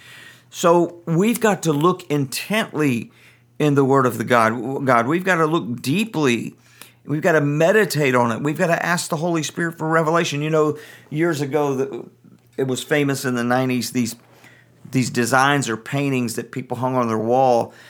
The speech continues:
that you had to look at it for a long time and focus on a certain point, and then a picture would appear. You've, you've seen those, right?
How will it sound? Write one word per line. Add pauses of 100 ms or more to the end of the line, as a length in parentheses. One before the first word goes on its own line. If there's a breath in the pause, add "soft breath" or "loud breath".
(160 loud breath)
that
you
had
to
look
at
it (420 soft breath)
for
a
long
time
and
focus
on
a
certain
point,
and
then
a
picture
would
appear.
You've,
you've
seen
those,
right?